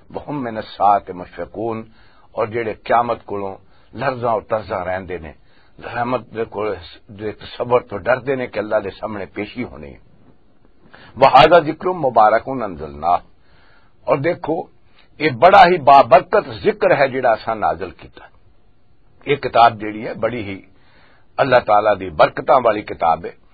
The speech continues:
ਜਿਹੜੀ ਅਸਾਂ ਤੁਹਾਡੇ ਵਾਸਤੇ ਨਾਜ਼ਲ ਕਰ ਦਿੱਤੀ ਹੈ। "أفأنتم له منكرون"، ਤੇ ਕਿਆ ਤੁਸੀਂ ਇਹਦਾ ਇਨਕਾਰ ਕਰਦੇ ਹੋ? ਅੱਲਾਹ ਤਾਲਾ ਦੀ ਇਸ ਰਹਿਮਤ ਦਾ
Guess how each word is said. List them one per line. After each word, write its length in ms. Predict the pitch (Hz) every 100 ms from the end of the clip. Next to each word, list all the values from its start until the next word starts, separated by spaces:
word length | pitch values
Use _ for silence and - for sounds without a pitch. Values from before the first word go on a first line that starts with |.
| - -
ਜਿਹੜੀ 240 | 123 123
ਅਸਾਂ 180 | - 113
ਤੁਹਾਡੇ 320 | 95 90 107
ਵਾਸਤੇ 360 | 117 98 - 110
ਨਾਜ਼ਲ 320 | 87 85 87
ਕਰ 160 | 85
ਦਿੱਤੀ 380 | 69 71 - 92
ਹੈ। 60 | - - - - - 131
"أفأنتم 520 | 123 139 147 156 175
له 340 | 151 113 160 156
منكرون"، 440 | 139 160 214 196 - _ _ _ _ _ _
ਤੇ 80 | 127
ਕਿਆ 240 | - 143 156
ਤੁਸੀਂ 400 | 151 135 117 175
ਇਹਦਾ 160 | - 277
ਇਨਕਾਰ 360 | 247 - 240
ਕਰਦੇ 340 | - 170 156 120
ਹੋ? 100 | 90 _ _ _ _ _ - -
ਅੱਲਾਹ 200 | 139 135
ਤਾਲਾ 300 | 120 127 127
ਦੀ 120 | 123
ਇਸ 160 | -
ਰਹਿਮਤ 380 | 107 139 190 202
ਦਾ 240 | 180 139